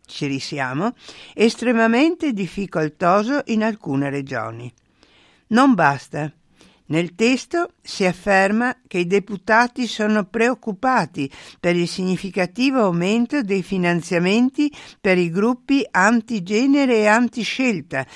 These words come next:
in tutto il mondo, anche l'Unione Europea. Quindi è una cosa grave sostenere chi aiuta, evidentemente. Invitano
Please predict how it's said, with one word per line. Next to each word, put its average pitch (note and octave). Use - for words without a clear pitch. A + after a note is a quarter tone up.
in F3
tutto C4
il C4
mondo, C3+
anche B3+
l'Unione G3+
Europea. D#3
Quindi G3
è F#3+
una D#3+
cosa E3
grave D#3+
sostenere D#3+
chi -
aiuta, C#3+
evidentemente. C3+
Invitano D#3+